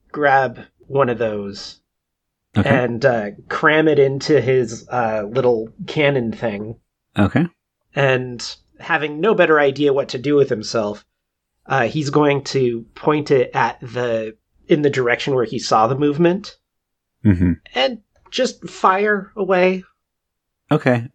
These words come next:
Speaker 2: uh, make a dex check to do all that loading and fire this round. You're not really worrying about loading it properly. So
Speaker 1: Right.
Speaker 2: it's not gonna be s-, 'cause it's a vial, it doesn't really fit the right way anyway.
Speaker 1: Uh-huh.
Speaker 2: But it's still, that's a lot to do in one round.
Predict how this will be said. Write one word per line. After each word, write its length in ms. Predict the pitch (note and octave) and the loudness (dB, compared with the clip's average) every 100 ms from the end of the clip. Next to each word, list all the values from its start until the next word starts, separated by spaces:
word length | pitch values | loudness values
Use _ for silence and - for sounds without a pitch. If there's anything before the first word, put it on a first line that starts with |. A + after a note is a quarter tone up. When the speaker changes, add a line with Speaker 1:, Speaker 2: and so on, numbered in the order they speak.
| B2 | -2
Speaker 2:
uh, 140 | B2 | 0
make 200 | - D3+ | 0 0
a 40 | E3+ | -2
dex 320 | C3 A2+ - | -2 -4 -4
check 200 | C#3 C3+ | -6 -6
to 120 | C3 | -4
do 180 | G#2+ G#2+ | -2 -2
all 180 | - G2+ | 0 0
that 200 | G2+ - | 0 -2
loading 320 | F2+ F2+ F#2+ F2 | -2 -4 -2 -4
and 180 | F2+ | -6
fire 320 | - D#2+ E2+ G2 | -4 -4 -4 -4
this 200 | A2+ B2 | -4 -2
round. 160 | A#2+ | -2
You're 120 | - A#2 | 2 2
not 180 | A2+ | 2
really 200 | A2 C3 | 2 2
worrying 260 | A2 G#2 G#2+ | 2 0 -2
about 220 | G2 - | -2 -2
loading 220 | G2 G2+ | -2 -4
it 120 | - - | -6 -8
properly. 680 | - E2+ - D#3 G3 A3+ _ _ - - - _ _ _ _ _ | -12 -10 -6 -6 -6 -8 _ _ -20 -20 -20 _ _ _ _ _
So 80 | B2 | 0
Speaker 1:
Right. 80 | A2 | 0
Speaker 2:
it's 140 | F#2+ G#2+ | 0 -2
not 100 | G#2 | -2
gonna 140 | G2+ | -2
be 60 | G2+ | -4
s-, 180 | - - _ | -8 -20 _
'cause 200 | - F#2 | -4 -4
it's 160 | F2 - | -4 -8
a 40 | |
vial, 380 | F2+ E2 E2+ F#2+ | -6 -6 -4 -6
it 80 | - | -4
doesn't 220 | F#2 G2 | -6 -6
really 160 | E2 - | -8 -8
fit 320 | - - - | -8 -8 -6
the 100 | G#2 | -4
right 180 | G2+ - | -4 -4
way 140 | - | -6
anyway. 460 | - A#2 C3+ C#3+ B2+ - _ _ D#3 | -6 -2 -2 -2 -4 -16 _ _ -4
Speaker 1:
Uh-huh. 480 | - C3+ A2+ A2 A2+ _ _ _ | 0 0 0 -4 -8 _ _ _
Speaker 2:
But 320 | A2 F#2 F2 - | -2 -2 -2 -2
it's 180 | A2+ | -2
still, 200 | - G#2+ G2 | 0 -2 0
that's 160 | G2 | -2
a 60 | G#2+ | 0
lot 200 | F#2+ - | 0 -2
to 80 | E2+ | -6
do 140 | F2+ | -6
in 140 | G2+ G2+ - | -6 -8 -8
one 180 | G2 E2+ | -8 -8
round. 400 | E2 E2+ - | -10 -12 -14